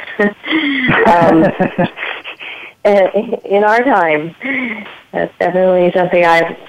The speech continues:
called forth many times. Um, and success really looks like, um,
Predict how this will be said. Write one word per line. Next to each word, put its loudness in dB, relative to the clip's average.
called 0
forth 0
many 4
times. 2
Um, 4
and 4
success 0
really 6
looks 2
like, 2
um, 2